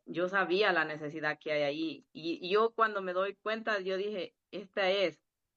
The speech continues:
este es", porque yo le pedí al Eterno que me trajera una familia a la que, a la que yo pudiera ayudar, a esas familias en la que, como estaba diciendo el Rab, hacer algo, eh, no esperar, eh, nada de ellos,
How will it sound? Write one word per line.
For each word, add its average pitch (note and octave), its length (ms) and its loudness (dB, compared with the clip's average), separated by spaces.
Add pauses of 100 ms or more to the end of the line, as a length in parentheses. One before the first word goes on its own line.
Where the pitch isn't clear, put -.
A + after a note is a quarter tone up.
(120)
este G#3+ 460 2
es", C4+ 120 2
porque - 260 -2
yo F#3+ 100 4
le A3+ 120 0
pedí G#3+ 260 0
al A3 120 4
Eterno G3+ 440 0
que F3+ 140 -2
me E3 280 -6
trajera G3 500 0
una G#3+ 220 0
familia G3+ 440 -2
a F3+ 40 2
la E3 140 -2
que, E3 320 -4 (380)
a E3 60 -8
la E3+ 140 2
que F3 140 0
yo F#3+ 160 4
pudiera G3+ 280 2
ayudar, G3 300 4
a G3+ 40 2
esas G#3 160 -6
familias G3 420 -6
en F3+ 100 -8
la E3 100 -6
que, D#3 400 -4
como D#3+ 260 -8
estaba F3+ 260 2
diciendo F#3 380 0
el F3 100 -2
Rab, F3+ 340 4
hacer F3+ 300 0
algo, F#3+ 400 2 (800)
eh, E3 520 4 (100)
no F3 200 2
esperar, F#3 800 2
eh, D3 280 -6
nada F3+ 300 4
de E3+ 220 2
ellos, D#3+ 360 0